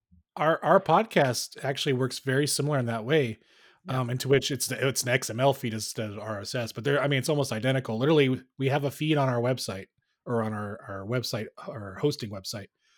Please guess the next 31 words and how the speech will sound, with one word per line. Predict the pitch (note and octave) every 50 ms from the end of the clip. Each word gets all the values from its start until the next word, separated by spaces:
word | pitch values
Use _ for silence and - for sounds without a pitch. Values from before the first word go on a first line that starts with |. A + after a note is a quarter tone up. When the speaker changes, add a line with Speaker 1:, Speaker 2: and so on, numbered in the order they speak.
| _ _ _ _ -
Speaker 1:
where | C3+ C3 C3 B2 A#2+ A#2+ A2+ A2+ -
it | - C3+
just | B2 - C3 - -
updates | D3 C#3 - - C#3 B2+ B2+ B2
every | A#2+ C3+
time | C3 C#3+ C3+
we | C3 C3 B2 B2 B2
add | A#2+ A#2+
a | A#2+ A#2 - - -
podcast. | D3 D#3+ F3 - D3 B2 A#2 A#2 - B2+
It | A2
adds | A2+ A#2 A2 A2
a |
new | A2+ B2 B2
line | B2 B2+ C3 C3+ C3
to | C3 - A2+
it | A2 -
saying, | - G#2+ G#2+ G#2
"Here's | G2 G#2 G#2 G#2
the | G2+
latest | G#2+ G#2 G2+ - -
podcast, | C3+ B2 B2+ B2 - C#3 A#2+ A#2 A2+ -
here's | - G2+ F#2+
the | - -
file, | - - C3+ B2 B2 A#2+ A#2+ A#2+ - _ _ _ _ -
here's | A#2 G#2+ G2
the | F#2+ G#2 A2+
image, | B2+ B2 B2 B2 A#2+ - -
here's | A2 F#2+ F#2
the | F#2+
description." | F#2 - - - C3+ A#2 - - G#2 G2+